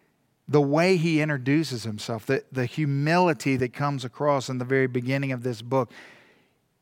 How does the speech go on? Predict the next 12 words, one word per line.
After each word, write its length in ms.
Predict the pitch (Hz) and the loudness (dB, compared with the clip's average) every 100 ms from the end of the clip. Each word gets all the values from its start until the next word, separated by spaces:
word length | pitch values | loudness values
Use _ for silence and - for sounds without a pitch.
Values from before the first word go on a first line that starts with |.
| _ | _
He 200 | 156 165 | 0 2
says, 280 | 175 160 139 | 2 2 2
look 220 | 180 196 | 0 0
at 80 | 185 | 0
what 160 | 160 | 0
he 60 | 156 | 2
says, 260 | 160 135 | 0 -2
"James, 880 | 127 113 147 175 180 143 135 131 - _ _ _ _ _ _ _ _ - | -4 -4 0 2 2 0 -2 -6 -10 _ _ _ _ _ _ _ _ -4
a 100 | 143 | -2
bondservant 1080 | 120 143 165 180 185 165 - 170 170 156 143 | 2 4 4 4 2 0 -2 0 2 0 -4
of 160 | 123 | -4
God 580 | 120 127 135 107 85 - | -2 0 0 -2 -6 -16